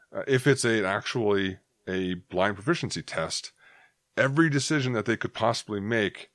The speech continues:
should run into a quality assurance check on that decision, not just the ident-, no ident decision out of afis.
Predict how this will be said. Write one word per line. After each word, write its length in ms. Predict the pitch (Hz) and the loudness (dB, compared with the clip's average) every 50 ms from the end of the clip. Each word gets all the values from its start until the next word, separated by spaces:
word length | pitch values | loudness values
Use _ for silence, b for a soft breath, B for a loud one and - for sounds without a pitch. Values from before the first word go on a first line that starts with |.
| _ _ | _ _
should 280 | - - - 120 98 | -14 -6 -4 -2 -2
run 320 | 95 98 104 110 110 107 107 | -2 0 0 0 2 2 0
into 420 | 107 101 98 - - 107 98 95 | -2 -2 -2 -4 -4 -2 0 -2
a 60 | 90 | -2
quality 360 | - - 101 95 95 92 90 | -2 0 0 2 2 2 2
assurance 420 | 87 85 - - 92 90 82 76 - | 0 0 0 0 0 -2 -2 -4 -8
check 540 | - - - - 90 80 76 - - - - _ - | -8 -6 0 0 0 0 0 -6 -12 -18 -18 _ -6
on 160 | 90 85 85 | -6 -4 -2
that 180 | 85 78 78 76 | -2 -4 -4 -4
decision, 460 | 76 73 - 80 64 - - 52 - B B B B B B | -6 -6 -6 -6 -6 -8 -10 -14 -16 B B B B B B
not 360 | 117 110 107 110 - - 107 | -2 0 0 0 0 -2 -6
just 560 | 98 104 107 101 92 90 - - - - - b b b b b b b b b | -6 -2 0 2 2 0 -2 -4 -10 -12 -16 b b b b b b b b b
the 680 | - 85 95 95 92 90 90 87 87 87 85 85 87 _ _ b b b b b b b - | -14 -6 -4 -2 -2 0 0 -2 -2 -2 -4 -6 -8 _ _ b b b b b b b -2
ident-, 320 | 92 98 98 92 90 87 | 0 0 0 0 -2 -2
no 200 | 98 95 92 95 92 | -2 0 0 2 2
ident 340 | 90 90 82 85 82 73 - | 2 0 0 -2 -4 -4 -6
decision 580 | 85 - - 104 90 82 - 85 80 80 82 - | -8 -6 -2 -2 -2 -2 -2 -2 -4 -6 -6 -4
out 180 | - 69 71 71 | -4 -4 -4 -4
of 80 | 67 | -6
afis. 420 | 52 - - - - - - - | -8 -12 -14 -16 -14 -14 -14 -14